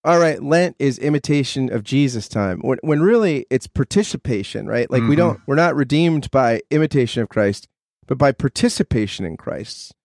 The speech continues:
Speaker 1: and, and, and what he does for us, right? And that's where all imitation flows from that.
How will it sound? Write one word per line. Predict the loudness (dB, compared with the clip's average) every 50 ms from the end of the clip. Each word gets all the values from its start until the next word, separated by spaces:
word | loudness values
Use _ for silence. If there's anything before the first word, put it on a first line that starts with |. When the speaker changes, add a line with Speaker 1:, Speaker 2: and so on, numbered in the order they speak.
| _ _ _ _ _ -2
Speaker 1:
and, | -2 -2 0 0 -2 -2 -2 0
and, | 0 0 0 0 0 -2
and | 0 0
what | 2 2 0
he | 2 2
does | 2 0 0 -2
for | -6 -8 -4 -2 0 0 0
us, | 0 0 0 -2 -4 -6 -10 -6 -4
right? | -2 -2 -2
And | -2 -4 -4
that's | -4 -4 -6 -6 -4
where | -2 0 0 0 2
all | 4 4 4 4
imitation | 2 0 0 -2 0 -2 -2 -2 -4 -6
flows | -6 -6 -4 0 0 0 0 0 -2
from | -6 -6 -4 -2
that. | 0 0 -2 -2 -6 -12